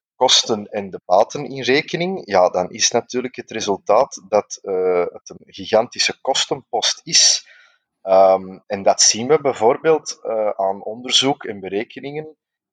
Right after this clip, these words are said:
die er al zijn geweest in landen zoals Nederland. Ik kijk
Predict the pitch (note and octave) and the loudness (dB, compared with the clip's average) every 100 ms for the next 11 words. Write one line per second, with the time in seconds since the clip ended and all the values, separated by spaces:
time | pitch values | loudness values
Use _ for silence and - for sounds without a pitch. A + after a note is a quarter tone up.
0 | _ - G#2 G#2+ G2+ G2 G2 F#2 F2 F2 | _ -8 0 4 4 4 2 2 -2 -2
1 | G#2 - - G2+ F#2+ G#2 F#2+ F#2+ F2+ F2 | 2 0 -2 0 2 2 0 0 2 2
2 | - G2 A2+ C#3+ B2+ F#2 F2 - - A2+ | 2 2 2 2 2 0 -2 -12 -16 -18
3 | _ G2+ F#2+ _ _ | _ -4 -4 _ _